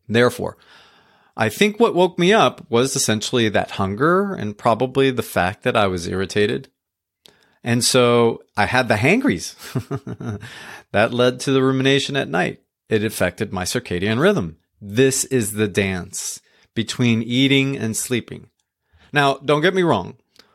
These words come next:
The one-off times that we skip a meal isn't alone going to lead to a mental breakdown or psychological disorders. It is the chronic dieting or war with food that creates this starved mind problem.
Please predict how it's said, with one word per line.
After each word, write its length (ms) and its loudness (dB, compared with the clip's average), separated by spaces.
The 80 0
one-off 440 2
times 420 2
that 100 0
we 100 -4
skip 340 -4
a 60 -4
meal 400 2
isn't 240 0
alone 560 2
going 300 0
to 60 2
lead 400 0
to 120 -2
a 60 -2
mental 340 0
breakdown 880 0
or 140 -8
psychological 800 -2
disorders. 800 -4
It 140 4
is 220 2
the 80 4
chronic 640 2
dieting 680 4
or 240 -2
war 580 2
with 220 -2
food 460 2
that 180 -4
creates 600 0
this 440 -4
starved 720 0
mind 420 -6
problem. 500 -10